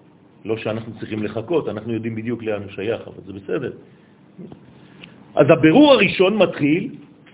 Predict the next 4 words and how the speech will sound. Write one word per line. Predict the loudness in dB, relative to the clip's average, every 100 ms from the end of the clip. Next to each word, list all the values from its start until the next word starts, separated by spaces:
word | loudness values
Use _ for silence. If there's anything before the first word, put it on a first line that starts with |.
| -2
בחודש | -2 2 0 0 -4 -8
שבט. | -6 -4 -4 -10 -20 _ _ _ _ _ 0
דרך | 2 2 0
מה? | 0 0